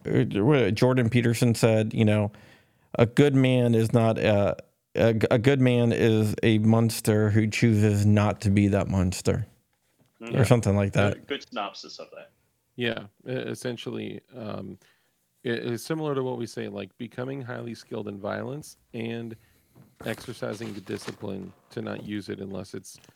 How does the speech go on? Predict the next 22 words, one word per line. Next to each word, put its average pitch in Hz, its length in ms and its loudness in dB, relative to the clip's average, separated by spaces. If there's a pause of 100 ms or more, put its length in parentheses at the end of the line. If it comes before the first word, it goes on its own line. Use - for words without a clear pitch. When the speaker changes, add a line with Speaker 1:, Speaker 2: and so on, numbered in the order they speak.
(120)
Speaker 3:
self-preservation 104 1080 -10
or 98 60 -10
the - 80 -14
preservation 101 640 -10
of 95 100 -10
innocent 101 420 -10
life 98 480 -12
and 107 160 -16 (100)
things 101 300 -12
like 98 200 -16
that. 98 200 -14 (1600)
Speaker 1:
Yeah. 107 220 4
Speaker 3:
Now, 113 360 -2 (140)
wh-, - 40 -20
what, 127 220 -6
what, 127 280 -8
uh, 113 120 -8
what 110 200 -8
about 110 220 -8
you, 104 120 -12
Rich? 98 360 -16 (1500)
Speaker 2:
I, 180 400 -4